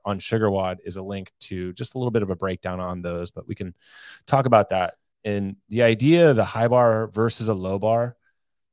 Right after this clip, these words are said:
um, you know, we're starting the new s-, training season over, getting ready for the Open in twenty twenty-four. Um, our goal should be to work on improving and f-,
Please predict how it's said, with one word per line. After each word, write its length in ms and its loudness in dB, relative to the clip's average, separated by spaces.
um, 340 -4
you 80 -6
know, 100 -6
we're 560 -2
starting 540 2
the 60 0
new 440 -2
s-, 80 -14
training 400 -4
season 340 -4
over, 640 -2
getting 240 -4
ready 160 0
for 160 -6
the 100 -4
Open 540 -6
in 420 -14
twenty 220 -4
twenty-four. 720 -4
Um, 380 -6
our 100 0
goal 400 0
should 220 -6
be 60 -4
to 100 0
work 260 -4
on 220 -2
improving 760 -12
and 220 -16
f-, 180 -20